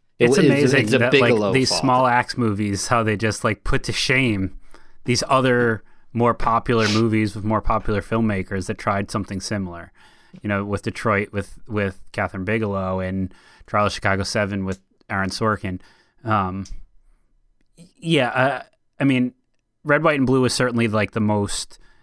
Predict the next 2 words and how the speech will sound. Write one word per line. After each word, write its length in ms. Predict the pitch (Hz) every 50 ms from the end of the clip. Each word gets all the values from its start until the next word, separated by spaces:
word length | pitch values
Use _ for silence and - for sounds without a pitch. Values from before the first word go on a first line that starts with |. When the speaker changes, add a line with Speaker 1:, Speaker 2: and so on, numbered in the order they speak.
| _ - - _ _ _ _ _ _ _ _ _ _ _ _ _ _ _ _ _ _ _ _ -
Speaker 2:
en-, 140 | 117 101 - - - _ _ -
engaging 840 | 117 107 98 90 110 107 110 113 101 95 110 104 98 98 95 92